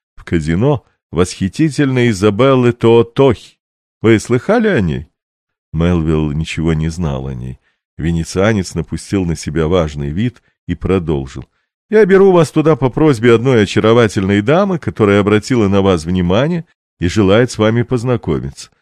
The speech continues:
Это очень дорогой для меня друг, виконтесса де Сол».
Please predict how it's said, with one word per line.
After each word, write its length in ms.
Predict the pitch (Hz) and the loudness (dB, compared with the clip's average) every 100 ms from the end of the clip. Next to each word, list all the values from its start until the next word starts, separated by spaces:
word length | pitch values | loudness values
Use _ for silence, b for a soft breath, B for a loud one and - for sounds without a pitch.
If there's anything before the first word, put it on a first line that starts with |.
| _ _ _ | _ _ _
Это 440 | 87 113 160 190 190 | -6 -4 -2 0 2
очень 320 | 165 - 170 | 0 -2 -2
дорогой 440 | 180 180 104 131 | 0 2 4 2
для 120 | 156 196 | 2 -2
меня 280 | 190 120 | 0 0
друг, 460 | 92 90 90 - - | 0 0 -2 -4 -8
виконтесса 840 | 87 104 - 107 107 147 156 - 139 | -2 -2 0 -2 0 0 0 -2 -2
де 160 | 139 | -2
Сол». 440 | - - 170 107 | -2 -2 -2 -2